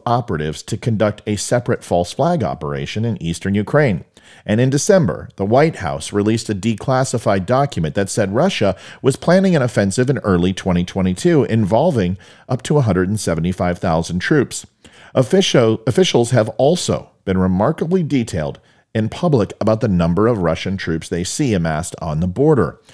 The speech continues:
before and after. Intelligence that has been backed up by commercial satellite imagery released by private companies. We've all seen this footage.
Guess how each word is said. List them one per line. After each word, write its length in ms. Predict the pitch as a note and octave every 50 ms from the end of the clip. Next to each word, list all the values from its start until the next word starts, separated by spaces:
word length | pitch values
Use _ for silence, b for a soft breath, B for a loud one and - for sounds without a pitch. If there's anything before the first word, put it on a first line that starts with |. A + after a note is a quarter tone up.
| b b b b -
before 340 | A2+ - - - G2 F#2 F2+
and 100 | G2 -
after. 540 | - C3+ D3+ D#3 D3 - - E2 C2 - - _ _ _ _ _ _ _ b b b b b -
Intelligence 840 | - C3 C3 B2 - F3 G#3 B3 A#3+ F3 G2+ F#2 D2+ D#2+ - - B B B B B B
that 120 | - A2+ A#2
has 80 | A2+
been 180 | A2+ - A#2+ A#2
backed 340 | G2+ A#2+ G#2+ A2 A#2 - -
up 180 | G2+ G2+ -
by 240 | - F#2 E2 E2 F2
commercial 500 | F2+ - - A2+ F#2 D#2+ E2 - - G#2
satellite 580 | - - - F2+ E2+ E2 F2 F2 F2+ F#2 - -
imagery 400 | F2 D#2+ D#2+ D#2 D2+ F2 F2+ G2
released 400 | G2+ G2 D#2+ D#2 D#2+ E2+ - -
by 160 | - G2 G2
private 480 | F#2+ - - - - D2 D#2 F#2 - -
companies. 520 | - D#3 D#3+ D3 - G#2+ F2 D2 - -
We've 140 | A2+ C3 D#3
all 160 | G#3 C4 C4+
seen 360 | G#3+ - - D#3+ G#3 C4 G#3
this 200 | G#2+ D2+ - -
footage. 480 | - - C3 - - - - - -